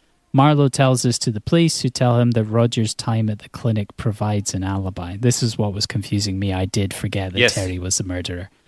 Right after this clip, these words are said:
Speaker 1: <laughs>
Speaker 2: But, l-, but like, like we said, it just doesn't matter.
Speaker 1: No, who gives a shit?
Speaker 2: Exactly.
Speaker 1: Uh, but this, uh, this, uh, this scene of Roger Wade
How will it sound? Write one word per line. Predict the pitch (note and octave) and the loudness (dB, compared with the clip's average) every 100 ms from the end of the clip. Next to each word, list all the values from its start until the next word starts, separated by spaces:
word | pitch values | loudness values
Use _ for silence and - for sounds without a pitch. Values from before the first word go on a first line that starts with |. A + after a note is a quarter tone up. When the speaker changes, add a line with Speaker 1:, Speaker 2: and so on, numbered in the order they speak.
| _ - | _ -2
Speaker 1:
<laughs> | - - - F3+ | 0 0 0 0
Speaker 2:
But, | D3 - | 2 0
l-, | C#3+ - G#2+ _ _ _ _ - | 0 0 -12 _ _ _ _ -18
but | B2+ A#2+ A2+ | -4 -2 2
like, | A2 G#2 - - - - | 0 0 -6 -20 -20 -10
like | G#2 G#2+ G#2 | -2 0 0
we | G2 | -4
said, | - F#2 F2 - | -4 -4 -6 -10
it | G2 | -6
just | A#2 G#2 | -4 -4
doesn't | B2 G2 E2 | -4 -6 -6
matter. | F#2 F#2 E2 E2+ - - _ _ _ _ _ | -4 -4 -4 -8 -14 -20 _ _ _ _ _
Speaker 1:
No, | G3+ F#3 G2+ - | 4 4 0 -4
who | D#3 | -2
gives | C#3 B2+ | 0 -2
a | A2 | -4
shit? | A#2 G2 _ _ _ _ - | -6 -8 _ _ _ _ -12
Speaker 2:
Exactly. | G#2 F#2 G#2 F#2+ - - | -10 -2 2 2 -2 0
Speaker 1:
Uh, | A#2 B2 | 4 4
but | B2 E3 | 4 4
this, | F3+ F#3+ - | 4 2 2
uh, | F3+ F3 E3+ D#3 | 4 4 4 4
this, | E3+ F3 - - | 2 2 -2 -4
uh, | D#3 D3+ D3 C#3+ C#3 C#3 | 0 2 4 4 4 2
this | B2 E3 | 2 0
scene | - - F#3 F3 | 0 2 4 4
of | D#3+ C3+ | 2 2
Roger | C#3+ C#3 C3+ C#3 | 2 2 4 2
Wade | C3 C3 C3 A#2+ | 4 2 2 -2